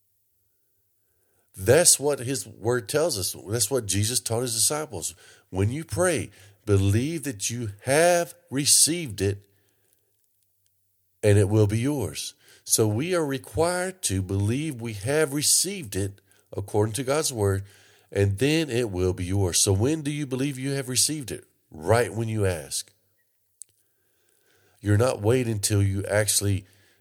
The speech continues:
feel it or see it or you see the change.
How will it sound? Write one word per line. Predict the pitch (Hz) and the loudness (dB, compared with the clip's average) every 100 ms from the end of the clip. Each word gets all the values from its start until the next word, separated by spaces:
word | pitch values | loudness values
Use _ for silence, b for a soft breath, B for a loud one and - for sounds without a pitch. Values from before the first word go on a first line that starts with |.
| b | b
feel | - 117 107 | -2 2 2
it | 87 - | 0 -2
or | 85 | 2
see | - - 113 110 87 | 4 6 4 0 -2
it | - - | -4 -6
or | 87 | -4
you | 87 90 | -4 0
see | - 107 | 0 0
the | 98 | -2
change. | 101 123 117 87 65 - | -2 0 0 -2 -6 -12